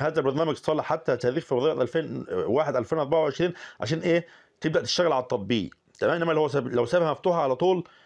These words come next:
كده، يعني ايه، مش هتشجع اللي انت تدعي،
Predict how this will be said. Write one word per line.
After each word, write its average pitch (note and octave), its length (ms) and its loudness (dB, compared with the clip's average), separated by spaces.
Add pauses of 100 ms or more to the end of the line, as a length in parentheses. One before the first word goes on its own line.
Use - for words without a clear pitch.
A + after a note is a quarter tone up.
(180)
كده، E3+ 340 0 (260)
يعني G#2+ 220 0
ايه، D3+ 80 0
مش C#3 120 -2
هتشجع D#3 540 -2
اللي C#3+ 80 0
انت D#3+ 120 0
تدعي، D3+ 280 0